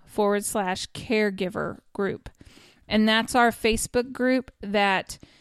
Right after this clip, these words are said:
talks about, we just share information and we share, um, each other's information. You know, if you feel comfortable, you wanna say, "Hey, I'm having a bad day."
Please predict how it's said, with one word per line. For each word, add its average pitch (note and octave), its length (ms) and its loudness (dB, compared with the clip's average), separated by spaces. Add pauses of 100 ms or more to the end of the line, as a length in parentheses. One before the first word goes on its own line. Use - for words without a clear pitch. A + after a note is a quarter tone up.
(500)
talks A#3 360 4
about, G#3 600 4 (340)
we A3+ 160 6
just G#3 200 2
share G#3+ 380 2
information G#3 1080 0
and G#3 200 -2
we G3+ 100 0
share, G3+ 680 -2 (100)
um, F#3+ 260 -4
each A3 260 -2
other's G#3 680 2 (180)
information. G#3+ 840 0
You A3 80 2
know, G#3 240 2
if G#3 160 -6
you G#3+ 100 -2
feel G#3 200 -4
comfortable, G#3 460 -4
you G#3+ 120 -6
wanna G#3 160 -6
say, A3 200 -10
"Hey, C4 260 -4
I'm B3+ 100 0
having G#3 200 -4
a F#3+ 40 -8
bad G3 260 -8
day." C#4+ 540 -4